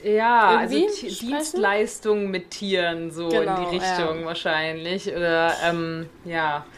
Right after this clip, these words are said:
Speaker 1: es ist ein, sicherlich auch in irgendeiner Form, Form teilweise Ausbeutung von Tieren, aber halt nicht im herkömmlichen Sinne. Ähm, sondern eben, ja, Streichelzoos, Alpaka-Wanderungen, Katzencafés. Ähm, ich weiß gar nicht, ob es noch irgendwas so in die Richtung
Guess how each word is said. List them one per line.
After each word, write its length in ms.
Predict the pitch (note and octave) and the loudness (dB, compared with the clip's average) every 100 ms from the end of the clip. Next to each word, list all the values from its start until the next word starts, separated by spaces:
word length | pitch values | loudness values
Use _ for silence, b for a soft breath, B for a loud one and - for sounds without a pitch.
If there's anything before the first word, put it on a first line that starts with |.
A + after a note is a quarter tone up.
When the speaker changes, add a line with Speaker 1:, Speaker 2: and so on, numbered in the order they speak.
| B - | B -14
Speaker 1:
es 80 | G3+ | -8
ist 120 | G3 | -2
ein, 140 | G#3 | -2
sicherlich 460 | G3+ G#3 A3+ G#3 G3+ | 0 2 4 4 4
auch 160 | F3+ G#3+ | 4 2
in 120 | G3+ | 0
irgendeiner 360 | G3 F#3+ G3 | -2 -4 -6
Form, 460 | G3+ G#3 G3 G3 F#3+ E3+ - F#3+ - | -6 -6 -6 -8 -10 -12 -16 -18 -8
Form 220 | G3+ G3 | -4 -4
teilweise 500 | G3 G3 F#3 F#3 F3 | -2 -2 2 2 0
Ausbeutung 800 | - G#3+ - G#3 G#3 G#3 G#3+ G#3+ | -2 -4 -2 -2 0 -2 -4 -6
von 240 | G#3 G#3 G3+ | -4 -4 -4
Tieren, 420 | G#3+ G#3 G3+ G3+ | 0 2 2 -2
aber 260 | E3+ E3+ | -2 0
halt 160 | D#3+ E3 | -2 -4
nicht 300 | F3+ F3+ - | -4 -6 -10
im 120 | F3 | -10
herkömmlichen 800 | E3 E3+ - E3+ E3 E3 E3 E3 | -4 -4 -4 -4 -4 -6 -8 -6
Sinne. 420 | D#3+ E3 D3+ E3 - B B B B - - | -6 -4 -4 -4 -8 B B B B -14 -6
Ähm, 360 | D3+ D3 D3 | -4 -4 -6
sondern 400 | C#3+ D#3 D3+ D3 | -6 -4 -4 -6
eben, 560 | C#3+ D3+ D3 D3 D3+ D3 | -6 -8 -8 -10 -12 -12
ja, 380 | D#3 C#3 B2+ C#3+ | -6 -4 -2 -6
Streichelzoos, 1160 | - - D#3 D#3 D3+ - D#3+ D3+ D3 D3 D3+ - | -4 -2 -2 -4 -6 -10 -8 -8 -8 -10 -12 -12
Alpaka-Wanderungen, 1160 | - E3+ E3+ D#3+ D3+ D3+ D3 D3+ D3 D3 D3 D3+ | -10 -6 -4 -4 -4 -6 -6 -8 -8 -12 -16 -16
Katzencafés. 1120 | - F3+ - E3 E3+ E3 D#3+ D3 D3 D3 D3 - | -12 -12 -12 -12 -10 -10 -8 -8 -8 -10 -12 -10
Ähm, 320 | D3+ D3+ D3 | -8 -8 -10
ich 120 | - | -8
weiß 160 | E3 E3+ | -6 -4
gar 100 | E3 | -4
nicht, 140 | D#3+ | -4
ob 80 | D#3+ | -8
es 100 | - | -8
noch 160 | E3 | -6
irgendwas 320 | E3 E3 D#3 D#3 | -6 -6 -6 -6
so 100 | D#3+ | -8
in 120 | D#3 | -8
die 80 | D#3 | -8
Richtung 420 | E3 D#3+ D#3 | -8 -10 -10